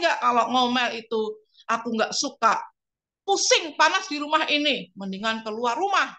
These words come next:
misalnya. Karena kita belum siap berubah,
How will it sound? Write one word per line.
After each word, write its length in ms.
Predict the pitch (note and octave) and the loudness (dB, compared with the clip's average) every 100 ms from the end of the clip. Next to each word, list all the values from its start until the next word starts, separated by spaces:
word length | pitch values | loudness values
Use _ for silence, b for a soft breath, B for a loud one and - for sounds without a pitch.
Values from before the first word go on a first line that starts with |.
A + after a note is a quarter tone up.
| - | -18
misalnya. 720 | - F#3+ F#3 F#3+ A3 F#3 F3+ _ _ _ _ _ | -10 -8 -4 -2 0 -2 -6 _ _ _ _ _
Karena 320 | - F3 G#3+ D#4+ | -12 -8 -6 -6
kita 400 | C4 B3 F4 D4 | -6 -4 -6 -2
belum 240 | A3+ G3+ | -2 -2
siap 400 | G3+ A#3 G3+ - | -4 -4 -4 -4
berubah, 400 | G3 F3+ F3+ D#4 | -6 -6 -2 -2